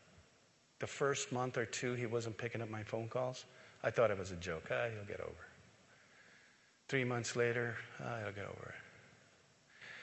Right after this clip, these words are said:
After six months of not hearing from my son, it, it was just,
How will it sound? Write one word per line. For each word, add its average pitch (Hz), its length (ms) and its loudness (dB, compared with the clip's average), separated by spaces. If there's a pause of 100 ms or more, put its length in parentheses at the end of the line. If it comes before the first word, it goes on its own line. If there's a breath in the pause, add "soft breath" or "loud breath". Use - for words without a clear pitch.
(320 loud breath)
After 156 340 6
six - 380 4
months 110 220 -2
of 90 180 -4
not 120 380 -2
hearing 120 480 -2
from 92 160 -4
my 87 140 -6
son, 104 440 -2 (2000)
it, 135 160 -2
it 135 160 -2
was 113 180 0
just, - 340 0